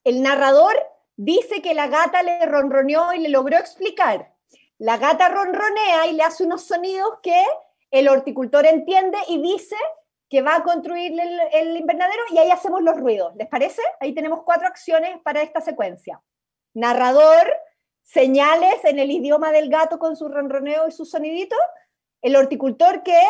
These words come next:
se le enciende la ampolleta y dice, "Ya sé lo que tengo que hacer", entiende a su gata Carlota, porque es su gata de toda la vida, y,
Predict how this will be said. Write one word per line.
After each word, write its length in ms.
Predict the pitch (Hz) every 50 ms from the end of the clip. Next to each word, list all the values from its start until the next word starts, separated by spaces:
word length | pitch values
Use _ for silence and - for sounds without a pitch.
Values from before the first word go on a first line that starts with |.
| 719 659 -
se 120 | - 247 226
le 80 | 226
enciende 340 | 220 220 - 269 254 269 269
la 80 | 285 285
ampolleta 440 | 285 277 311 311 311 320 320 330 339
y 60 | 311
dice, 220 | 320 330 - 349
"Ya 100 | 311 294 294
sé 120 | - 311
lo 100 | 294 294
que 60 | 302
tengo 240 | - 302 302 320 320
que 60 | 320
hacer", 220 | 320 320 - 427 440 466 523
entiende 540 | 320 294 254 294 330 415 392 349 302 247 269
a 20 |
su 160 | - - 285
gata 320 | 233 240 240 233 220 269 269
Carlota, 540 | 269 269 262 262 240 208 190 - 240 254 -
porque 240 | 233 220 - 214
es 100 | 208 -
su 80 | - 226
gata 220 | 208 220 214 220
de 80 | 233 226
toda 120 | 262 254 254
la 100 | 277 285
vida, 180 | 311 349 415 554 - _ _ _ _ _ _ _ -
y, 180 | 311 349 392